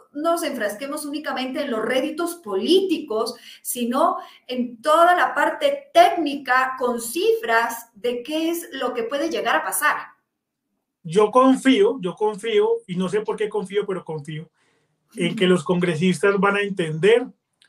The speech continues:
Speaker 2: que si ellos quieren mantener el poder o, o la curul o lo que tengan y reelegirse, y ahora que hay elecciones regionales, sacar diputados, concejales, alcaldes, que, que esa es, digamos, la vocación de ser político,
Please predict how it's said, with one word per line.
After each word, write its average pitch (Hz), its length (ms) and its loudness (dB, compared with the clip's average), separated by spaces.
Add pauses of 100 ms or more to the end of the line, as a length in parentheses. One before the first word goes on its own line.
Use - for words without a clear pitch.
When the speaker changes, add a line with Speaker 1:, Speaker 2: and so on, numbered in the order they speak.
(420)
Speaker 2:
que 160 120 -6
si 175 160 0
ellos 202 220 2
quieren 208 320 2
mantener 170 580 -4 (240)
el 196 200 -6
poder 185 440 2
o, 180 180 0 (160)
o 160 100 -10
la 156 160 -8
curul 196 420 4
o 185 60 4
lo 160 140 -2
que 151 140 -8
tengan 208 360 -4
y 190 80 -2
reelegirse, 160 720 -2
y 175 60 4
ahora 180 360 0
que 196 120 -6
hay 196 160 4
elecciones 180 420 -4
regionales, 160 760 -6 (360)
sacar 160 380 -4
diputados, 190 720 2
concejales, 156 720 0
alcaldes, 185 600 -2
que, 151 100 -10 (140)
que 151 100 -12
esa 147 160 -6
es, 180 140 -2
digamos, 190 280 -8
la 180 60 -4
vocación 156 540 -6
de 190 100 -4
ser 190 160 -6
político, 202 640 -8